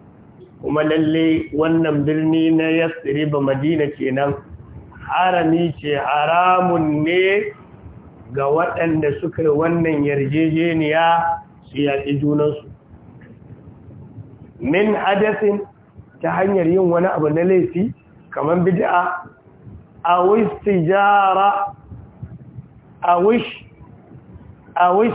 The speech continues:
tijara ya khafu fasadahu. Ne? Na, na sauka na tara ku?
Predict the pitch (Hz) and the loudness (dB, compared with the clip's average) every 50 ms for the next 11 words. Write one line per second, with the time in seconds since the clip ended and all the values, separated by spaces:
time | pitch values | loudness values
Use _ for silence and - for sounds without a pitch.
0 | - - - 208 202 185 165 175 202 208 208 208 208 202 196 190 196 202 214 - | -4 -6 -4 -2 0 0 2 2 4 4 6 6 4 4 4 4 2 2 0 -2
1 | 202 196 - - - - - - - - - - - 147 156 170 175 175 156 - | -6 -10 -14 -18 -20 -20 -20 -20 -20 -20 -14 -6 -4 0 0 2 2 2 0 0
2 | - 190 208 214 220 220 180 190 196 180 170 165 170 160 165 175 180 185 190 185 | 0 2 4 4 4 2 2 0 -2 -2 -2 -2 -4 -2 -2 -2 0 0 0 0
3 | 165 139 - - - 117 - - - - - - - - - - - - - - | 0 -2 -2 -4 -8 -10 -12 -16 -20 -20 -20 -20 -20 -20 -20 -20 -18 -18 -18 -20
4 | - - - - - - - - - - - - - - - - - - - - | -20 -20 -20 -20 -20 -20 -20 -20 -20 -20 -20 -20 -20 -20 -20 -20 -18 -12 -6 -2
5 | 151 165 185 226 - - - - - - - - - - - 466 - 453 466 427 | 0 0 0 0 -2 -6 -10 -16 -18 -18 -18 -20 -20 -20 -18 -18 -16 -16 -16 -16
6 | 415 - - - - - - - - - - - 90 - - - - - - - | -18 -20 -20 -20 -20 -20 -20 -20 -20 -18 -16 -14 -14 -14 -14 -16 -20 -20 -20 -20
7 | - - - - - - - - - - - - - - - - - - - - | -20 -20 -20 -20 -20 -20 -20 -20 -20 -20 -20 -20 -20 -20 -20 -20 -20 -20 -8 -4
8 | 139 165 160 - 165 165 180 190 180 175 160 156 165 165 170 165 170 175 170 156 | -2 -2 -2 0 0 0 0 0 0 0 0 0 0 0 0 0 0 0 0 0
9 | 139 143 165 208 | 0 -2 -2 -4